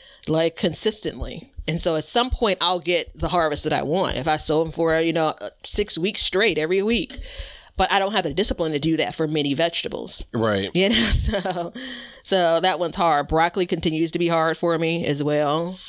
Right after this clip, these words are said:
Speaker 1: Um,
Speaker 2: You know, I
Speaker 1: so
Speaker 2: went out and I sowed probably a month ahead of when I, well, not, not sowed, let me rephrase that. I planted a month ahead of from when I would normally have done it.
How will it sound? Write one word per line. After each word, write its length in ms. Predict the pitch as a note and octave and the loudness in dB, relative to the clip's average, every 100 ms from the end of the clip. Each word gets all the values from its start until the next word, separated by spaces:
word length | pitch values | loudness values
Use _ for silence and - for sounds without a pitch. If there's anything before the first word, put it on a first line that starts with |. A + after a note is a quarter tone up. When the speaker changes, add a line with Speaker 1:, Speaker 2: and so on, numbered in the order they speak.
| - | -8
Speaker 1:
Um, 520 | D3+ C3+ - - F3 - - - | -6 -4 -6 -8 -10 -14 -20 -4
Speaker 2:
You 100 | C#3 | 0
know, 100 | D3 | 2
I 40 | |
Speaker 1:
so 200 | B2+ - | 2 2
Speaker 2:
went 140 | C#4 F3 | 4 4
out 140 | C3 | 2
and 100 | A#2 | 0
I 60 | G3 | 0
sowed 680 | - - B2 G#2+ G2+ G2 - _ _ _ _ _ - | 2 2 4 2 0 -4 -20 _ _ _ _ _ -6
probably 440 | - C#3 D3+ B2+ | 0 0 2 2
a 80 | G#2+ | 2
month 400 | G#2+ B2 C#3 C#3 | 2 2 2 0
ahead 300 | A#2+ B2 A#2 | 0 2 0
of 120 | G#2+ | 0
when 220 | G#2+ G#2+ | 0 0
I, 340 | G#2 G2 F#2+ - - | 2 0 0 -2 -4
well, 220 | G2+ G#2+ | -2 0
not, 240 | A2 G#2 - | 0 -4 -4
not 240 | G#2 G2+ | -2 0
sowed, 440 | D#2+ - F#2+ F2 F2 | 0 0 2 0 0
let 160 | G2+ | 0
me 160 | G2+ F#2 | 2 0
rephrase 400 | F2 F#2 - F2+ | -2 -2 -2 0
that. 120 | F2+ | 0
I 120 | A2+ | -2
planted 640 | B2 - - C3 C3+ - G2+ | -2 -4 -2 -2 -2 -2 -2
a 140 | G2+ | 0
month 340 | G2+ A2+ A#2+ A#2 | 0 0 0 -2
ahead 320 | G#2+ A2+ A2 | -2 0 0
of 140 | G2+ F#2 | -2 -2
from 180 | G#2 G2+ | -2 0
when 120 | G2+ | 0
I 140 | G2 | 0
would 320 | F#2 F#2 F#2+ | 0 -2 0
normally 480 | F#2 G2 G#2+ A2+ B2 | 0 2 2 2 0
have 160 | B2+ C3 | 0 0
done 220 | C#3+ D3 | 0 2
it. 260 | D#3 D#3+ | 2 0